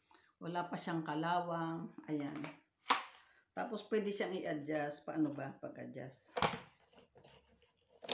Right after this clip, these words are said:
Ayan. Pwede siyang pahabain guys. O, mahaba pag maglilinis ka. Hindi ko na i-, i-demo sa sahig kasi malinis na siya. Magdudumi. Yan guys, o. Malinis na malinis talaga siya,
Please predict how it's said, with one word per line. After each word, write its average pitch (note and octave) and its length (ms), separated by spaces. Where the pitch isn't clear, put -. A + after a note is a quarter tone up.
Ayan. C#3+ 240
Pwede - 320
siyang G3 200
pahabain D#3 560
guys. C#3+ 400
O, C#3 80
mahaba C3+ 560
pag C#3+ 160
maglilinis C#3 720
ka. C3 240
Hindi C4 160
ko G#4+ 160
na C4 160
i-, B3 160
i-demo G3 480
sa F3+ 320
sahig F3+ 480
kasi G#3 240
malinis F#3+ 480
na D#3+ 80
siya. D#3+ 400
Magdudumi. D#3 800
Yan F#3+ 160
guys, E3+ 400
o. C#3+ 400
Malinis G#3+ 480
na G3 80
malinis F3+ 400
talaga D#3 400
siya, D#3 240